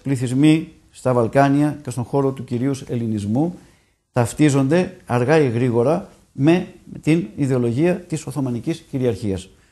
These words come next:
Το βλέπουμε με τους Τσάμιδες που ήταν χριστιανοί, εξισλαμίστηκαν και μέχρι και σε όλη τη διάρκεια της δουλείας, αλλά και αργότερα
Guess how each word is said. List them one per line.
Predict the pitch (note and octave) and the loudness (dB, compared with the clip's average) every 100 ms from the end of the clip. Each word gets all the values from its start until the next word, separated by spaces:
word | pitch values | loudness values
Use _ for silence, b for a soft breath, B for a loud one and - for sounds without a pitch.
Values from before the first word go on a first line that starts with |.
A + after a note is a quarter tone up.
| b _ _ - - | b _ _ -18 -4
Το | |
βλέπουμε | C3+ C3 D3+ D#3 | 0 0 -2 -4
με | C#3+ | -4
τους | G#2 | -6
Τσάμιδες | - B2 C#3 C3+ | -4 -2 -2 -4
που | C3+ | -8
ήταν | C3 A#2+ | -8 -8
χριστιανοί, | A#2 G#2 G#2+ C#3+ | -8 -6 -4 -4
εξισλαμίστηκαν | C#3+ B2+ A2+ A2 B2+ C3+ C3 | -6 -6 -4 -4 -6 -8 -8
και | B2+ | -6
μέχρι | A#2 C3+ B2+ | -4 -4 -6
και | A2+ B2 A2+ B B B - - | -6 -4 -4 B B B -20 -18
σε | - | 0
όλη | C3+ C3 | 0 2
τη | B2 | 0
διάρκεια | A#2 B2 B2 A#2 | 0 0 0 -4
της | A2 G2 G#2+ | -6 -6 -4
δουλείας, | G#2+ G2+ D3 E3+ | -4 -2 -2 -4
αλλά | C#3+ | -6
και | C#3 | -4
αργότερα | A#2+ F#2+ A2+ C#3 C#3+ C#3 | -2 -2 -2 -2 -4 -6